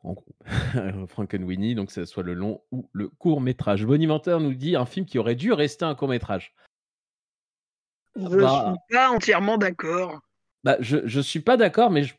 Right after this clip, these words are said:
Speaker 1: pense comprendre peut-être le point de vue de Bonimenteur. Je vais, euh, je vais m'expliquer un petit peu sur le film déjà, ce que, ce que j'en pense en termes juste, euh, de qualité.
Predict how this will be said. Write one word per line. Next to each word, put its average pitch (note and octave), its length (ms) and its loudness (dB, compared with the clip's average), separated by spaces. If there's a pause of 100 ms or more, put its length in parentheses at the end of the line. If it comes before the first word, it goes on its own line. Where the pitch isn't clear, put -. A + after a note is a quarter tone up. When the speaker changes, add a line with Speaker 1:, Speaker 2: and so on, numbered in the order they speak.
(120)
Speaker 1:
pense G3+ 320 -2
comprendre D#3 420 -6
peut-être D3+ 160 -2
le A#2+ 120 0 (240)
point C#3+ 160 -2
de C3 40 -4
vue C#3+ 120 -6
de C3 60 -12
Bonimenteur. B2+ 580 -2
Je A2 120 -10
vais, G#2 140 0
euh, F2 240 0
je F#2+ 80 -6
vais C#3+ 80 6
m'expliquer F#3+ 360 0
un G3+ 60 2
petit - 140 -8
peu G3+ 140 -2
sur C3+ 240 0
le C3+ 80 2
film F3 180 -4
déjà, C3+ 220 -2
ce - 120 -12
que, - 200 -10
ce - 100 -20
que C3+ 100 -4
j'en B2+ 140 -2
pense D#3+ 320 -4
en B2 100 -6
termes A#2+ 180 -4
juste, C#3+ 440 -4
euh, F#2+ 240 0
de G2+ 80 -2
qualité. G#2+ 440 -4